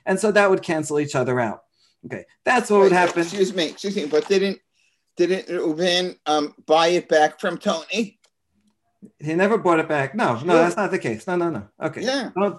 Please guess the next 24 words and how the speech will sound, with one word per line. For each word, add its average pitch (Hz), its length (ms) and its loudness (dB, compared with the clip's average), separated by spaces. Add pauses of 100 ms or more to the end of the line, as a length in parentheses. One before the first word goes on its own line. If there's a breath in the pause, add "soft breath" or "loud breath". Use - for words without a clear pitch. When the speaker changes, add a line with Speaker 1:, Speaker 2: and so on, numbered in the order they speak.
Speaker 1:
don't 208 160 2
confuse 208 360 2
anybody. 127 400 -4 (380 soft breath)
All 202 120 4
right. 147 160 2
Speaker 2:
Okay. - 80 -12 (160)
Speaker 1:
Now, 180 360 4 (120)
um, 170 380 6
so 185 180 2
that's, 220 360 2 (220)
okay, 151 280 -2
that 247 240 4
would 233 120 4
be 208 200 8
a 202 60 6
normal 214 320 4
case. 123 320 -4
The 165 120 -6
problem 240 440 2
here 190 260 6
is 180 200 2
that 180 200 2
Reuven 190 500 6
dies, 151 680 2